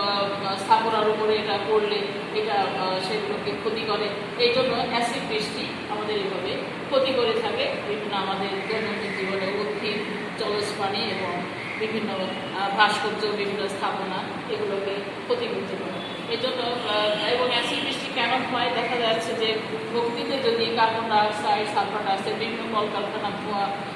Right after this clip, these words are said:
বা বিভিন্ন, আহ, শিল্প যদি থাকে, সেগুলো থেকে যে সমস্ত ধোঁয়া উৎপন্ন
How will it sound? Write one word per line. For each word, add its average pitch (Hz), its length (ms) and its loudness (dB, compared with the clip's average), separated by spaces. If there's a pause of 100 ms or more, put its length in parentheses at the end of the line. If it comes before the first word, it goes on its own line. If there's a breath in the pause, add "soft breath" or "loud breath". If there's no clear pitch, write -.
(140)
বা 202 240 6
বিভিন্ন, 202 320 -2 (120)
আহ, 185 340 -2
শিল্প - 400 0
যদি 208 140 2 (100)
থাকে, 208 260 -2
সেগুলো 208 500 -4
থেকে 208 220 -2 (420)
যে 233 80 6
সমস্ত 277 300 2
ধোঁয়া 220 520 2
উৎপন্ন 214 340 -2